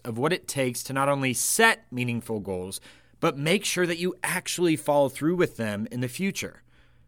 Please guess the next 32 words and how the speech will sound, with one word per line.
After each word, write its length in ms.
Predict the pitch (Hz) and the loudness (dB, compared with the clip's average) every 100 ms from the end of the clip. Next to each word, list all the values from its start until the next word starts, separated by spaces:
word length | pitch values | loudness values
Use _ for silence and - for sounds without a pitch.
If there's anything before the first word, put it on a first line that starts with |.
| - | -16
So 480 | - - 202 202 185 - - - | -2 8 12 12 10 0 -18 2
with 320 | 147 208 - - | 4 4 0 4
all 300 | 160 175 165 | 6 6 4
of 80 | |
that 260 | 127 117 104 | 2 0 2
being 240 | 117 113 | -2 -2
said, 400 | 104 98 92 87 - - _ _ | -4 -4 -4 -4 -10 -20 _ _
let's 300 | - 143 180 | 2 4 4
go 160 | - 147 | 4 4
ahead 340 | 120 110 104 - | 6 2 0 -2
and 260 | 104 98 90 | -4 -4 -4
let's 320 | 87 - - - | -6 -8 -16 -10
get 300 | 90 87 - | -10 -10 -6
started. 440 | - 95 90 - _ _ _ _ _ _ _ - | -6 -4 -6 -10 _ _ _ _ _ _ _ -2
So 420 | - 190 185 180 | 10 12 12 8
step 640 | - - - 247 - - | 4 6 8 6 4 -2
number 280 | 160 156 139 | 0 2 0
one 340 | 107 95 85 | 0 -4 -8
that 120 | 92 | 0
I 140 | 120 160 | 2 4
have 260 | 156 151 | 6 4
for 80 | - | 4
you 100 | 123 | 0
today 420 | 113 92 87 85 - - _ | 0 -2 -4 -6 -12 -20 _
when 160 | 135 147 | 0 0
we're 100 | 143 | 2
talking 460 | 170 175 180 165 | 6 6 6 0
about 300 | 135 127 123 | 4 2 2
not 180 | 135 156 | 2 4
only 240 | 160 151 | 4 2
setting 520 | 127 - 180 190 180 139 | 2 4 6 6 4 2
goals, 440 | 107 101 104 | 0 -2 -4